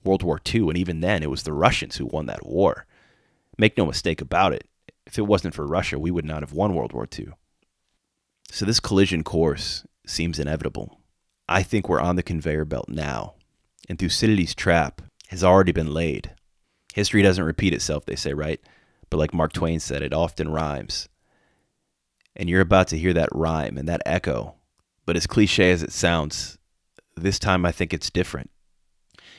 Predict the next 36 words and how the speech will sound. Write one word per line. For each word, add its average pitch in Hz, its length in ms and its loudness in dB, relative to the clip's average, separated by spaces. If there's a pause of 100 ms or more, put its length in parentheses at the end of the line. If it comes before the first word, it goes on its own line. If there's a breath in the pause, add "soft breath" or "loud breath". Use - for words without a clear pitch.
You 101 80 0
know, 95 140 4
men 95 200 6
have 101 120 4
been 92 120 2
trying 82 460 0
to - 160 -4
obliterate 78 520 -2
themselves 62 720 -4 (600)
for 85 120 -4
millennia. 78 580 -4 (1040)
We've 90 160 2
always 92 260 8
been 85 140 -2
trying 82 400 -2
to 85 120 -12
find 82 340 -2
ways 73 260 -4
to 80 160 0
eviscerate 82 500 0
our 76 80 -2
neighbors. 71 600 -6 (560 soft breath)
But - 100 -10
the 95 80 2
reality 95 480 6
is, 113 420 -2
we 90 120 -6
now 90 240 2
live 92 180 2
in 85 60 0
a 82 40 0
world 82 360 2
where 80 160 -2
that's 78 260 -4
a 87 40 -8
possibility. 67 840 -6